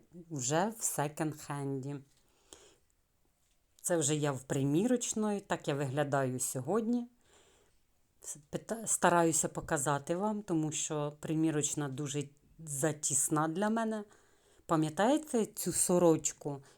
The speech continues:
Минулого разу я купувала її. Вона мені дуже сподобалась.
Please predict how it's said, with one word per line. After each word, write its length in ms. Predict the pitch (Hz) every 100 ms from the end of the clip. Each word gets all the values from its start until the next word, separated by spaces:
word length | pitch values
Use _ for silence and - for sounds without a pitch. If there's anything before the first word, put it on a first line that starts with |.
| _
Минулого 840 | 165 180 185 165 156 156 151 160
разу 460 | 160 160 214 220 160
я 200 | 143 160
купувала 680 | - - - 151 147 143 139
її. 500 | 135 135 135 135 131 _ _ _ _ _ -
Вона 240 | 147 156
мені 180 | 156 151
дуже 540 | - 160 185 180 147
сподобалась. 920 | 143 - 139 131 135 139 139 143 -